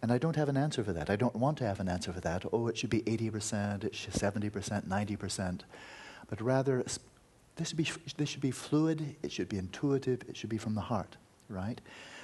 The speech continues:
'Cause one of these, one, one thing that's quite obvious is that in terms of the meditative cultivation of loving kindness, compassion, and so forth,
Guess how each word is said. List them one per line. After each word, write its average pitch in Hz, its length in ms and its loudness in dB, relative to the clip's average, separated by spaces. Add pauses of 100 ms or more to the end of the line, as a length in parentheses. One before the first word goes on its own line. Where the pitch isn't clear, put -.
(140)
'Cause 113 120 0
one 151 140 4
of 151 80 4
these, 135 380 0
one, 120 580 0
one 143 220 2
thing 139 80 2
that's 113 100 0
quite 131 280 2
obvious 104 500 0 (500)
is 110 160 2
that 117 120 4
in 113 100 2
terms 123 260 0
of 117 80 4
the 113 80 -2
meditative 117 560 2
cultivation 101 560 0
of 87 80 -4
loving 87 300 0
kindness, 120 480 2
compassion, 101 560 0
and 95 100 -2
so 92 180 -2
forth, 87 340 -4